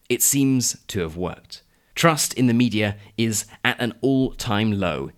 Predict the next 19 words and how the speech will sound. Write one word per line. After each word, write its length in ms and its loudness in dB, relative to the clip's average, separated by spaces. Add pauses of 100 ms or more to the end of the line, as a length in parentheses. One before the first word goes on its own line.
(180)
in 80 -4
America, 400 -6 (580)
with 220 0
only 320 2
forty-six 760 -4
percent 520 -4 (180)
of 100 -6
Americans 720 -2 (240)
saying 440 0
that 120 -14
they 120 -4
trust 540 -4
the 80 -2
media 440 -2 (180)
to 100 -8
tell 260 -4
them 180 -6
the 80 -8
truth. 440 -10